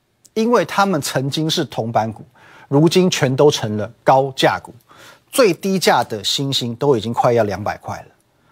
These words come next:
都已经快要两百块了。那我从八月就开始分享的这些什么超级绩优股，八月、九月我告诉你，全市场只有两种股票能买嘛，要么买超级绩优股，要么买非绩优股，哦，要么就买烂股票。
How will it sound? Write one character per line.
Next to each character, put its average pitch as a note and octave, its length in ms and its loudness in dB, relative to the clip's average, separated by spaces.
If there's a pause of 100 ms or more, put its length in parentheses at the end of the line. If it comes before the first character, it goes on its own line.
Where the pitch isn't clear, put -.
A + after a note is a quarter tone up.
(140)
都 F#3+ 200 4
已 D#3 60 2
经 B2+ 100 -4
快 D#3+ 120 0
要 D3 60 4
两 A#2+ 140 0
百 F2+ 140 -6
块 G#2 200 -6
了。 - 140 -20 (440)
那 C#4+ 120 4
我 D#3 80 2
从 D#3 180 0
八 G3 200 2
月 G3+ 100 0
就 F3 120 -4
开 F#3 160 0
始 B2 100 -4
分 D3 220 -4
享 A#2 140 -4
的 G#2+ 60 -12
这 A#2 80 -8
些 C3+ 140 -4
什 A#2 100 -6
么 F2+ 140 -14 (140)
超 F#3+ 280 2
级 C3+ 160 -6
绩 C3 140 -8
优 B2 140 -2
股， G#2 120 -14 (440)
八 A#3+ 180 2
月、 B3+ 140 4
九 D#3+ 140 0
月 A3 60 4
我 D#3 60 2
告 F3 160 2
诉 F#3 100 -6
你， C3+ 80 -6
全 D#3 140 -8
市 G3+ 80 -4
场 C#3 160 0
只 D3 80 0
有 C#3+ 40 2
两 C#3+ 140 0
种 D3 120 0
股 A#2 80 -6
票 C#3+ 160 0
能 A2 100 -6
买 F2+ 160 -8
嘛， - 160 -16
要 A3 160 4
么 D3+ 100 2
买 A#2+ 140 -4
超 E3+ 160 0
级 C3 120 -4
绩 C3+ 120 -6
优 C3 100 0
股， A#2 160 -6
要 F3 140 4
么 C#3 100 2
买 G#2+ 160 -4
非 D#3+ 260 0
绩 D3 180 -2
优 D3 120 6
股， B2 180 -6 (320)
哦， C3 140 0
要 G3 80 2
么 F3 140 4
就 F#3 100 2
买 B2+ 120 0
烂 D#3 140 2
股 - 140 -14
票。 A2+ 260 -4